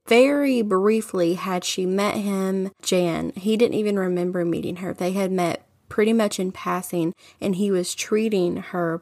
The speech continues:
boyfriend. So after the arrest,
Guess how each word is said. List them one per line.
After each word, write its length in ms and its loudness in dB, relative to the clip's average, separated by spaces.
boyfriend. 540 0
So 300 0
after 360 0
the 320 0
arrest, 680 -4